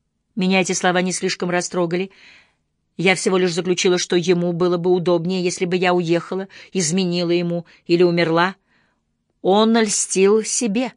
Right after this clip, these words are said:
считая, что влюблён в меня. Но я в жизни не видела менее нетерпеливого любовника. «Жизнь как верховая езда», — написал он мне однажды. «Я любил галоп,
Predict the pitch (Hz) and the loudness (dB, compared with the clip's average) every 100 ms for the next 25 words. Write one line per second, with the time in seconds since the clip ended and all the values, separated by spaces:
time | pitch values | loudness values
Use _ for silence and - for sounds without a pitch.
0 | _ _ _ - - 185 185 175 170 185 | _ _ _ -6 -2 0 2 2 2 -2
1 | 175 202 196 254 180 127 139 143 131 - | 2 2 4 2 0 -4 -6 -6 -8 -14
2 | _ _ _ _ _ _ - 196 202 196 | _ _ _ _ _ _ -4 2 2 2
3 | 170 214 190 208 208 196 214 208 214 208 | 2 0 2 0 0 2 4 4 2 2
4 | 208 208 214 208 208 220 202 196 185 196 | 2 2 0 0 -2 -2 0 0 0 -2
5 | 170 151 135 139 - 135 _ _ _ _ | 0 -2 -4 -10 -12 -16 _ _ _ _
6 | _ _ _ _ - 180 185 247 311 302 | _ _ _ _ -6 -4 0 0 0 0
7 | 311 294 277 262 254 - 240 233 226 226 | -4 0 -2 0 -2 0 2 4 4 0
8 | 185 170 170 170 175 - 170 165 175 175 | 0 2 2 0 -4 2 2 0 -2 0
9 | 170 160 165 160 151 165 - - - 190 | 0 0 0 -2 -4 -8 -10 -18 -6 2
10 | 214 214 214 233 196 277 247 208 269 277 | 4 6 4 2 2 2 2 2 2 4
11 | 277 170 | 2 2